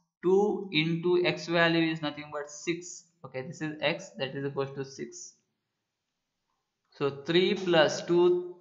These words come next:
six are twelve. So twelve plus three is fifteen. So number, cost of article is fifteen rupees,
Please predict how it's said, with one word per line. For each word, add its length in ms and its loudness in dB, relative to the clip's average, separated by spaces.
six 300 -2
are 200 4
twelve. 420 4
So 160 -4
twelve 340 -2
plus 220 -2
three 240 -8
is 120 -16
fifteen. 560 -14
So 340 -6
number, 360 4
cost 220 10
of 120 6
article 360 6
is 200 -2
fifteen 340 0
rupees, 360 0